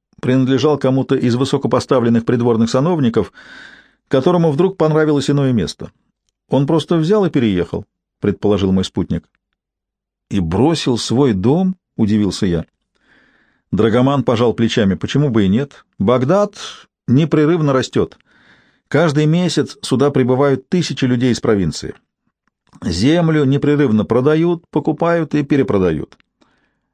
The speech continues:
Пальмовая роща, которую халиф десять лет назад подарил одному из своих приближенных, находилась тогда за городом. А сейчас она стоит сотни тысяч динаров, потому что там можно начать большое строительство".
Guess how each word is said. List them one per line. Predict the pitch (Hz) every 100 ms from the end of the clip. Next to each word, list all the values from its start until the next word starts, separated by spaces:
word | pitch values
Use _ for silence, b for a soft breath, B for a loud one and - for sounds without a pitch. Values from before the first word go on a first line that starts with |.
| _ -
Пальмовая | 143 156 143 127 127
роща, | 190 - 113
которую | 107 117 110 104
халиф | 117 123 117 123
десять | 101 123 - 104
лет | 107
назад | 117 107 98
подарил | 113 117 120 101
одному | 95 110 104
из |
своих | - 107 101
приближенных, | - 101 104 120 202 147 92 - _ - -
находилась | - 226 117 151 160
тогда | 156 147
за | 160 170
городом. | 92 76 65 - _ _ _ _ _ _ -
А | 104
сейчас | 123 107 165 202 185 127
она | 127 135
стоит | - 160 143
сотни | - 156 170 170 151
тысяч | - 180 - 104 95
динаров, | 127 127 95 78 - _ _ _
потому | - 107 113
что | -
там | 110 139 143
можно | 131 113
начать | 113 113 190
большое | 120 113 - 147
строительство". | 143 139 110 80 - -